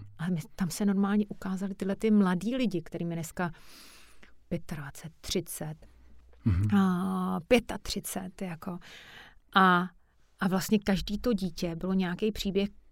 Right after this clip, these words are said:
Speaker 1: kdy my jsme mu jako změnili život. Kdy
Speaker 2: Mhm.
Speaker 1: vlastně, a oni říkají, že nikdy to nebyla ani ta finanční částka, ale že to bylo někdo, kdo vlastně o něj najednou měl zájem. Jako kdo
Speaker 2: Mhm.
Speaker 1: tam řekl: "Hele,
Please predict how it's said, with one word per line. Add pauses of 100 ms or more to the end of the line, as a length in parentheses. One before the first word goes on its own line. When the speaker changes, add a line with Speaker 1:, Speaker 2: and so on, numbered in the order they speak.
(200)
Speaker 1:
kdy
my
jsme
mu
jako
změnili
život.
Kdy
Speaker 2:
Mhm.
Speaker 1:
vlastně, (360)
a
oni
říkají,
že
nikdy
to
nebyla
ani
ta
finanční
částka,
ale
že
to
bylo
někdo,
kdo
vlastně
o
něj
najednou
měl
zájem.
Jako
kdo
Speaker 2:
Mhm.
Speaker 1:
tam
řekl:
"Hele,